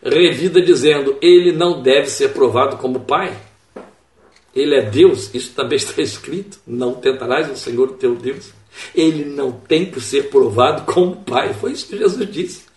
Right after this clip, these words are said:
em outras palavras. Mas, como eu disse aqui, nós temos um jogo de duplo aspecto.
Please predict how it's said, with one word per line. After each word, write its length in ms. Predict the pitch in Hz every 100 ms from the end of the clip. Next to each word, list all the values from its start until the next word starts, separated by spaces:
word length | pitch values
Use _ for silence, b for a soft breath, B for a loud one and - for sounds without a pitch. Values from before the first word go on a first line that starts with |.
| -
em 80 | 208
outras 240 | 143 139
palavras. 500 | 107 117 131 - - _ _ _ _ B B B B B
Mas, 160 | 165 180
como 160 | 240 233
eu 60 |
disse 180 | 233 247
aqui, 140 | 240
nós 260 | 254 233 208
temos 400 | 240 254 233 - B B
um 120 | 220
jogo 300 | 196 247 262
de 140 | 202 196
duplo 400 | 156 285 320 190
aspecto. 580 | 139 - 110 104 -